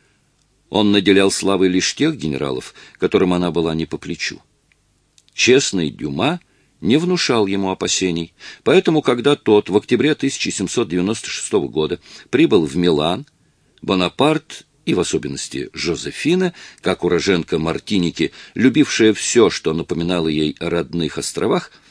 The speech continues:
оказали ему самый теплый прием. К тому же главнокомандующему были нужны такие люди, как Дюма. Несмотря на обильный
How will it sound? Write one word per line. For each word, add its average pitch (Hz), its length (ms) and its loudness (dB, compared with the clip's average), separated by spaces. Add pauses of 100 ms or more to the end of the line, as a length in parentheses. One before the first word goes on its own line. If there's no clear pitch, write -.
(240)
оказали 165 480 0
ему 151 160 0
самый 113 360 -2
теплый 76 340 -4
прием. 58 400 -12 (840)
К - 80 -12
тому 180 240 4
же 160 160 2
главнокомандующему 104 960 0
были 98 220 2
нужны 110 400 -2
такие 67 340 -6
люди, 69 240 -8
как 67 220 -8
Дюма. 71 320 -6 (960)
Несмотря 87 560 0
на 85 140 0
обильный 85 580 0